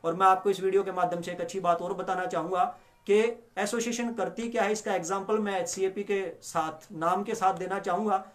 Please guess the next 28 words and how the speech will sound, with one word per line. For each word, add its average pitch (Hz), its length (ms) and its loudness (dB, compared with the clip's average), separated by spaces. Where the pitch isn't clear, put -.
और 196 160 4
किसी 233 240 -6
का 233 100 4
नाम 214 240 4
मैं 226 80 -2
इसलिए 247 240 0
यूज़ 233 240 -2
नहीं 214 180 0
करूँगा 233 260 0
कि 233 120 -2
किसी 226 180 -4
ने 226 80 -6
कुछ 220 180 -6
अच्छा 233 240 0
किया 226 220 2
होगा, 202 200 2
किसी 214 220 -4
ने 214 80 -4
कुछ 202 180 -6
बुरा 196 240 4
किया 208 220 0
होगा, 175 420 0
वो 185 140 2
अपने 208 260 0
गिरेबान 196 420 2
में 202 140 -4
खुद 233 180 -4
झांकें 190 460 -2